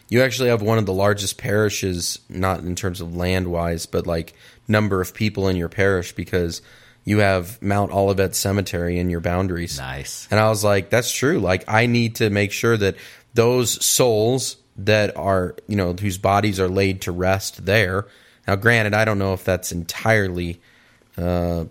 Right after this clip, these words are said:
Speaker 1: like, correct,
Speaker 2: Right.
Speaker 1: you know, but, like, yeah, I should probably make sure that masses are being said for the sake of those
Speaker 2: Yeah.
Speaker 1: souls, you know, 'cause if I was, if I was the pastor of a parish and right next door, 'cause a lot of parishes have that. My,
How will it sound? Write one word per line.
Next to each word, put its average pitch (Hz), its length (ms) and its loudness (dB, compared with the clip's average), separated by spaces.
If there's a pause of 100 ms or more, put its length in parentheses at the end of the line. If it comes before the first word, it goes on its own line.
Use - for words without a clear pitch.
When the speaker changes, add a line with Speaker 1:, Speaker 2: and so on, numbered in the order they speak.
(640)
Speaker 1:
like, 82 420 -6
correct, 95 720 -2
Speaker 2:
Right. - 140 -6
Speaker 1:
you 90 80 0
know, 87 160 -2 (300)
but, 107 460 2
like, 95 340 -2 (160)
yeah, 170 200 2
I 120 100 4
should - 220 -6
probably 131 280 2
make 117 200 2
sure 120 240 0
that 95 220 2 (360)
masses 107 460 2
are 101 80 2
being 95 260 0
said 95 460 0 (440)
for 127 280 2
the 107 100 0
sake 120 300 2
of 90 160 -4
those 117 400 2
Speaker 2:
Yeah. - 80 -10
Speaker 1:
souls, 90 600 -2 (280)
you 131 80 2
know, 123 80 4
'cause 117 180 -2
if 117 80 -2
I 170 180 4
was, 127 220 0 (240)
if - 80 -20
I 156 80 4
was 170 120 2
the 147 80 -2
pastor 139 340 0
of 113 80 0
a 101 60 -4
parish 120 440 2
and 95 220 0
right 110 160 4
next 107 240 0
door, 107 320 2
'cause 98 180 -4
a 107 60 -2
lot 151 180 2
of - 60 -6
parishes 107 380 0
have 110 260 0
that. 87 180 -2
My, 90 280 -2